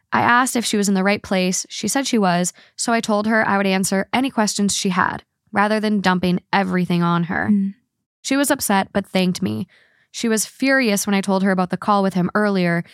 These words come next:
Speaker 1: and said, "Does he really think I'm that shallow?" She said it wasn't about having a perfect proposal for her or her parents there. It was about him making the whole thing about himself,
Speaker 2: Mm-hmm.
Speaker 1: as always. And she was done feeling ignored and belittled. So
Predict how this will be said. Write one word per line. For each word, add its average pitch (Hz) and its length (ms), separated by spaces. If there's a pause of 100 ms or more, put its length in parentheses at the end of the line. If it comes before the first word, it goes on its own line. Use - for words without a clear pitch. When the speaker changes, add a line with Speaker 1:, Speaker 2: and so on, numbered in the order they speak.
(300)
Speaker 1:
and 202 160
said, 190 360 (300)
"Does - 160
he 294 180
really 202 400
think 214 260
I'm 208 140
that 196 200
shallow?" 202 680 (600)
She - 140
said 269 160
it 269 100
wasn't 233 300
about 269 160
having 208 360
a - 60
perfect 208 400
proposal 196 400
for 185 140
her 180 240 (380)
or 233 160
her 247 100
parents 220 380
there. - 280 (380)
It 233 60
was 240 100
about 233 180
him 233 300
making 226 320
the 214 80
whole 202 180
thing 208 160
about 190 220
himself, 190 480
Speaker 2:
Mm-hmm. 190 400
Speaker 1:
as 214 300
always. 196 520 (380)
And 214 120
she - 200
was 240 200
done 190 360
feeling 196 360
ignored 190 560
and 202 160
belittled. 180 480 (460)
So 247 440